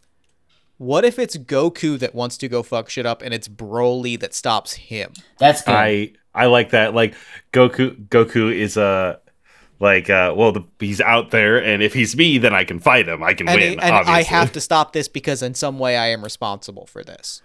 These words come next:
Speaker 3: Uh-huh.
Speaker 2: Yeah.
Speaker 3: And then you can, yeah, then you have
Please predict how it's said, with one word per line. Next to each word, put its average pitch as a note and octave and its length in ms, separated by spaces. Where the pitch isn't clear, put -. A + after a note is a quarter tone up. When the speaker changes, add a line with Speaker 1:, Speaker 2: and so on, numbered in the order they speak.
Speaker 3:
Uh-huh. G2 100
Speaker 2:
Yeah. F2 300
Speaker 3:
And G#2+ 260
then G#2+ 220
you G#2 80
can, G#2 240
yeah, G2+ 220
then A2+ 220
you A2 120
have G2+ 320